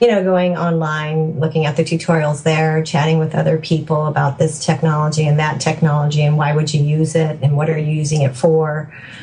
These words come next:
And, and just asking people, like, "Well, what direction? Why, why did you choose this direction of being a web developer? And why did you move from being a, a software developer to a web developer?" Which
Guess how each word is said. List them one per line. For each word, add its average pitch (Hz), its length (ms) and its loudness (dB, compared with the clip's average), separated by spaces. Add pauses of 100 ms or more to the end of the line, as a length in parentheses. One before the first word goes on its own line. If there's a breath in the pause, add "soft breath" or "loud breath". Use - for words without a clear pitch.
(200 loud breath)
And, 185 180 0
and 240 160 0
just 311 160 -4
asking 240 420 0
people, 196 220 0
like, 165 180 -2
"Well, 165 180 2
what 180 420 -2
direction? 180 640 0
Why, 180 280 2
why 170 180 0
did 175 180 0
you 175 120 0
choose 175 300 -2
this 165 140 0
direction 160 400 -2
of 151 80 -4
being 156 200 0
a 151 60 -2
web 151 220 0
developer? 135 600 0
And 131 240 0
why 160 140 2
did 160 160 0
you 165 80 4
move 160 180 2
from 151 180 -2
being 156 220 0
a, 127 280 0
a 135 100 -4
software 147 540 -2
developer 143 540 0
to 175 320 2
a - 60 -2
web 120 220 0
developer?" - 600 -2
Which 151 200 -2